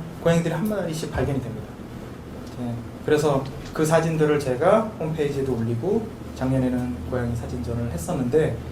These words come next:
고양이 사진전 제목이 The Portrait of Cat입니다. 그래서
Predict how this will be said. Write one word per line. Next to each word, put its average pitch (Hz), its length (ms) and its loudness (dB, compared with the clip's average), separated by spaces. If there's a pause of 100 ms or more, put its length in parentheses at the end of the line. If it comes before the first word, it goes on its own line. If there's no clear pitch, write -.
(240)
고양이 165 220 6
사진전 202 440 4
제목이 151 680 4
The 135 180 2
Portrait 160 480 0
of 135 220 0
Cat입니다. - 680 -6 (240)
그래서 139 240 -2